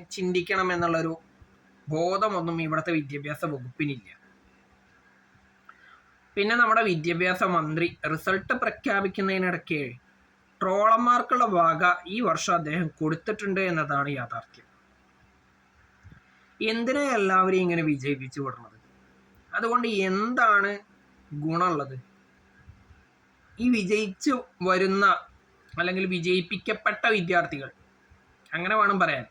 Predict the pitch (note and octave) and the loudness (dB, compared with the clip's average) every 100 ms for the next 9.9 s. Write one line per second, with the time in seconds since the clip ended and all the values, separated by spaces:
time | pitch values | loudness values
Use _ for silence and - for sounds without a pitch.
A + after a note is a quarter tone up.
0 | _ D3 E3+ F3+ F#3 G#3 G#3 G3 - F3+ | _ -4 0 0 2 0 -2 -4 -2 0
1 | G3 G#3+ A3 A#3+ _ _ _ _ _ _ | 2 2 0 -8 _ _ _ _ _ _
2 | _ E3+ F#3 F#3+ - D4+ - F#3 F3 E3+ | _ 0 2 0 -2 -4 0 -2 0 0
3 | E3+ E3 E3+ F#3 G3 G#3 - _ _ - | 2 2 4 4 2 -4 -8 _ _ -6
4 | E3+ F#3 G#3 A3+ G3+ F#3+ F#3 F#3 F3 D3+ | -2 0 0 -2 0 0 0 2 2 2
5 | C#3 - D#3+ F3+ - G#3+ F#3+ E3+ F#3+ G3 | 0 -4 -6 -6 -4 -2 0 2 2 2
6 | G3+ G3+ A3+ G#3+ G3+ G3+ F#3+ F3 D#3+ D#3+ | 0 -2 0 2 2 0 0 2 2 0
7 | - F#3+ F#3+ G#3 G#3 E3 D#3+ - D3 C3 | -4 -2 0 0 -2 -2 -4 -4 -8 -8
8 | - _ - - _ - - _ _ _ | -12 _ -20 -20 _ -20 -20 _ _ _
9 | _ _ - A#3+ B3+ A#3 A#3 A#3 | _ _ -8 -2 -2 0 -2 0